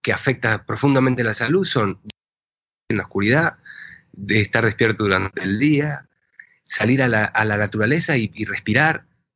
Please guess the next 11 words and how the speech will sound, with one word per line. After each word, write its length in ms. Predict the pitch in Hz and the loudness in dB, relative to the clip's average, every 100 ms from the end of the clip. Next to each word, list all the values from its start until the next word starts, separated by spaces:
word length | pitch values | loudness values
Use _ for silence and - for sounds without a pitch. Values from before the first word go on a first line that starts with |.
| - | -2
hacer 220 | 110 98 | 0 0
ejercicio, 720 | 101 92 170 156 - 135 135 _ _ _ | -2 -2 0 0 0 -4 -4 _ _ _
tener 260 | - 139 185 | 2 2 4
momentos 580 | 175 160 190 202 175 151 | 4 4 2 2 -2 -2
en 80 | 127 | -4
los 100 | 120 | -2
que 120 | 151 | -2
no 40 | |
estamos 360 | 175 220 196 123 | -2 -2 0 -2
en 100 | 101 | -4
confort 540 | 92 90 90 87 - | -6 -12 -12 -14 -14